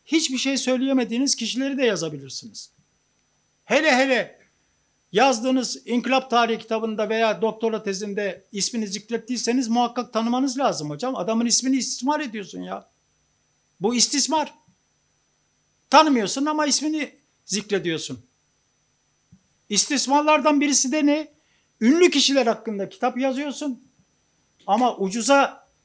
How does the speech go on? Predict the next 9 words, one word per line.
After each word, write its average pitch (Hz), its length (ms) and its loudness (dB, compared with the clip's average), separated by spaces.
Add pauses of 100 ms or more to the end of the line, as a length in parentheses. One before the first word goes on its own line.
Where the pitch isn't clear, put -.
bir 185 140 0
malzemeyle 180 840 0 (180)
ve 165 420 -2
emekle 214 440 0
kitap 240 300 -4
yazıyorsun. 233 720 -6 (1080)
Mesela 254 680 4 (400)
Yunus 269 360 2
Nadi 285 600 2